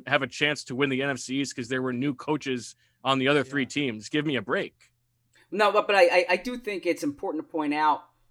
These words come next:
Speaker 3: the context with which he answered those, those lines we're picking apart. Not the pandemic one, but, but the other ones. The first question was, um, was why should fans have confidence that, that you
Speaker 1: That's
Speaker 3: can be
Speaker 1: true.
Speaker 3: the guy to fix it? And so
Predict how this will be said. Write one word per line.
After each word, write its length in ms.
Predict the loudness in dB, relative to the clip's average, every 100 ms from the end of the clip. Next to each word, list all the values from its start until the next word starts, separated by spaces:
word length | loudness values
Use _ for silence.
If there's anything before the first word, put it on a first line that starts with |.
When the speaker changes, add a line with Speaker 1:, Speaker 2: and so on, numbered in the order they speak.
| -20 _
Speaker 3:
the 80 | -6
context 580 | 0 0 2 -2 -2
with 160 | -8 -4
which 260 | -2 -2 -4
he 200 | -6 -2
answered 520 | -2 0 0 0 -4 -14 -18 -4
those, 520 | 2 2 2 -4 -4
those 240 | 0 0 2
lines 340 | 4 4 0
we're 100 | -4
picking 260 | -4 -2 -2
apart. 260 | 2 4
Not 160 | 4 2
the 60 | 2
pandemic 480 | 0 2 4 4
one, 260 | 2 2 -6 -2
but, 280 | -2 -2 -2
but 120 | -2
the 120 | 2
other 160 | 2 2
ones. 180 | 0 0
The 240 | 0 0 -6 -20 _
first 260 | 8 10 10
question 600 | 8 6 4 4 4 0 -12 -18 -6
was, 560 | 6 8 8 4 2 -8
um, 500 | -4 2 2 2 -2 -4
was 260 | -2 0
why 240 | 6 8 8
should 220 | 6 -4
fans 440 | 2 2 4 0 -2
have 400 | 0 2 2 -2
confidence 680 | 4 6 6 -2 -6 -6 -12 _ _ _
that, 600 | 4 6 6 4 0 -6 -10
that 320 | 0 0 4
you 80 | 2
Speaker 1:
That's 100 | 2
Speaker 3:
can 20 |
be 60 |
Speaker 1:
true. 80 | 2
Speaker 3:
the 60 | 2
guy 100 | 2
to 80 | 2
fix 280 | 2 2 -2
it? 120 | 2
And 120 | 2
so 380 | 6 6 6